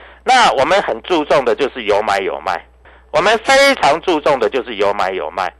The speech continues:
啊，在这里要有买要有卖啊，这里才能够赚钱。所以基本上的逻辑大概就是这样。啊，所以我们在这里的操作就是非常的清楚。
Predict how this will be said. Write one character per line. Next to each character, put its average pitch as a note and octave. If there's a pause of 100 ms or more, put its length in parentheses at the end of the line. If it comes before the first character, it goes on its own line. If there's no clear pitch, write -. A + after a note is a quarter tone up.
(200)
啊， B2+
在 A3+
这 B3
里 C3
要 A3
有 E3+
买 C#3+
要 D#3+
有 F2
卖 A#2 (480)
啊， E3+
这 A#3+
里 D3+
才 C3+
能 D#3
够 E3+
赚 D#3
钱。 - (340)
所 G#3+
以 D3 (120)
基 G#3+
本 C3+
上 D#3+
的 C#3+
逻 A#2
辑 F#2+
大 -
概 A#2+
就 A2
是 G#2+
这 G2+
样。 F#2 (340)
啊， B2+
所 A#3
以 F3 (360)
我 C#3
们 G3
在 A#3
这 A3+
里 -
的 -
操 D#3+
作 D#3 (100)
就 D#3
是 D3+
非 D#3+
常 A#2+
的 A#2+
清 D3
楚。 -